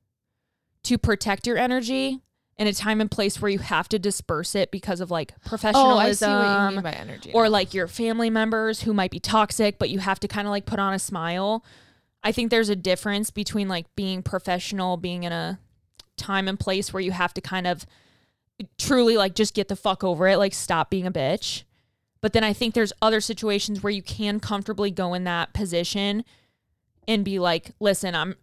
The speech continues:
Speaker 1: like, I'm not here to get shit on," or, like, "I'm not here to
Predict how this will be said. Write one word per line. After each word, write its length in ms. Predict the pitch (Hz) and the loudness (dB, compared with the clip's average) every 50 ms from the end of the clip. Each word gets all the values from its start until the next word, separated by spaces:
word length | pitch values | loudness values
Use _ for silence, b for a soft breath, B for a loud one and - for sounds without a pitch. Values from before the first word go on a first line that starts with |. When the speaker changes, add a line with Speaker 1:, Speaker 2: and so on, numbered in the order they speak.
| _ | _
Speaker 1:
like, 160 | - 208 202 - | -2 -2 -2 0
I'm 140 | - 202 202 | -2 -2 0
not 200 | 208 214 214 - | 2 2 2 2
here 360 | 202 214 208 202 196 190 185 | 0 -2 -2 -2 0 0 -2
to 460 | 185 _ - 202 180 160 160 165 160 160 | -2 _ -6 -4 -4 -4 -4 -4 -6 -6
get 220 | 160 160 156 - | -4 -4 -4 -4
shit 180 | - - 196 - | -4 -6 -4 -4
on," 220 | 95 - 190 208 | -4 -4 -4 -6
or, 100 | - - | -4 -4
like, 180 | 185 190 185 - - | -4 -4 -6 -6 -8
"I'm 100 | 190 190 | -8 -4
not 180 | 185 185 165 180 | -2 -2 -2 -2
here 280 | 180 190 190 180 180 | -2 -2 -2 -2 -4
to 540 | 180 - - 196 190 180 170 175 175 175 180 | -4 -6 -4 -4 -2 -2 -2 -2 -2 -4 -6